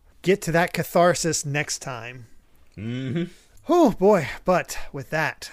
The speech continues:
Speaker 1: yes, I believe we've said all we've wanted to say about chapters seventy-six to eighty of One Piece. Thank you so much for listening, and you can find more of my ramblings and stream vods over at Bit Nerd Games on YouTube or Bit Nerd with an underscore at the end on Twitter. Brandon,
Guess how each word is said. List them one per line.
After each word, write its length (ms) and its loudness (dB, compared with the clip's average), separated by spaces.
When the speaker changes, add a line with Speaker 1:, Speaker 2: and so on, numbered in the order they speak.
Speaker 1:
yes, 340 -8
I 80 -10
believe 400 -2
we've 200 0
said 220 0
all 220 2
we've 180 0
wanted 200 -2
to 60 -2
say 180 0
about 240 -2
chapters 400 -8
seventy-six 520 -4
to 120 -6
eighty 320 -4
of 240 -8
One 320 -6
Piece. 340 -10
Thank 240 -2
you 60 -2
so 180 0
much 180 2
for 100 -2
listening, 440 -2
and 80 -4
you 60 -2
can 100 -4
find 200 0
more 140 4
of 80 0
my 220 2
ramblings 480 -2
and 200 -6
stream 300 -2
vods 300 0
over 240 -2
at 100 -6
Bit 140 -6
Nerd 220 -6
Games 260 -2
on 160 -10
YouTube 420 -2
or 180 0
Bit 240 -2
Nerd 180 -4
with 160 -6
an 60 -6
underscore 440 -4
at 80 -6
the 100 -4
end 140 -4
on 140 -8
Twitter. 380 -2
Brandon, 580 -6